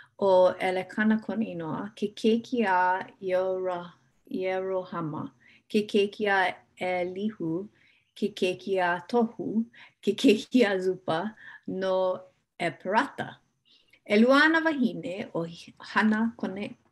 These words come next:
kaino o kekahi a o Penina kaino o kekahi. A he mau keiki nā Penina, a ka o hana a o he ana keiki. I kēlā makahiki kēia makahiki,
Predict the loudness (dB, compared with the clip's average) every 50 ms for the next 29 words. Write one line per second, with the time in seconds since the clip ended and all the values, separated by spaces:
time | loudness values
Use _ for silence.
0 | _ _ _ _ _ _ _ -4 0 4 6 8 8 8 6 2 2 2 0 0
1 | 0 -2 -12 -12 -10 -8 -8 -8 -4 -2 -2 -2 -2 0 0 0 0 0 -2 -6
2 | -6 -6 -6 -6 -6 -6 -8 -8 -6 -6 -4 -4 -6 -8 -12 _ _ -8 -2 -2
3 | -2 -2 -2 -4 -4 -4 -6 -6 -6 -8 -8 -8 -12 -12 -12 -10 -14 -14 -14 _
4 | -20 -20 -20 -18 -8 -4 -2 0 2 2 2 2 2 0 -2 2 4 4 4 4
5 | 2 0 0 0 0 0 -2 -4 -6 -8 -8 -8 -6 -6 -8 -6 -8 -8 -6 -6
6 | -8 -8 -6 -2 2 2 4 4 2 0 -6 _ _ _ _ _ -2 -2 -2 -2
7 | -2 -8 -6 -6 -6 -6 -8 -10 -8 -2 -2 -2 -2 -2 -8 -8 -6 -4 -4 -4
8 | -4 -4 -6 -8 -6 -2 2 2 2 0 -2 -12 -20 -20 -20 _ _ -20 -20 -20
9 | -20 _ -12 -12 -10 -4 0 2 4 4 6 6 4 4 2 0 -2 -2 -4 -4
10 | -4 -4 -4 -6 -6 -6 -2 2 4 6 6 4 2 -2 -8 -10 -12 -14 -14 -14
11 | -14 _ -12 -14 -14